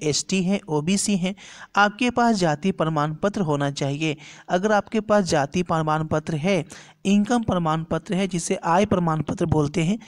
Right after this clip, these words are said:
तो ये छात्रवृत्ति आपको ज़रूर मिलेगी। कैसे अप्लाई किया जाता है, इसका लिंक मैं नीचे डिस्क्रिप्शन में दे रहा हूँ, तो इस वीडियो के बाद उसे ज़रूर से देख लेना ताकि आपको सही जानकारी मिल सके।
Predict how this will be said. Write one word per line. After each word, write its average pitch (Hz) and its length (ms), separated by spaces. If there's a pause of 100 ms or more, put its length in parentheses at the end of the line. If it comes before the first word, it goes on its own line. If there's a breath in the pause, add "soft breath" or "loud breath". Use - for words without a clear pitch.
(380 loud breath)
तो 254 140
ये 202 220
छात्रवृत्ति 165 720
आपको 147 360
ज़रूर 139 320
मिलेगी। 143 480 (640 loud breath)
कैसे 175 320
अप्लाई 202 380
किया 196 220
जाता 175 300
है, 202 180
इसका 156 280
लिंक 165 280
मैं 160 140
नीचे 156 280
डिस्क्रिप्शन 156 540
में 190 140
दे 160 120
रहा 156 120
हूँ, 160 180 (320 loud breath)
तो 247 60
इस 220 140
वीडियो 196 300
के 226 160
बाद 180 320
उसे 170 260
ज़रूर 160 300
से 175 160
देख 147 260
लेना 156 280 (280 loud breath)
ताकि 185 320
आपको 202 320
सही 170 320
जानकारी 156 480
मिल 147 200
सके। 143 420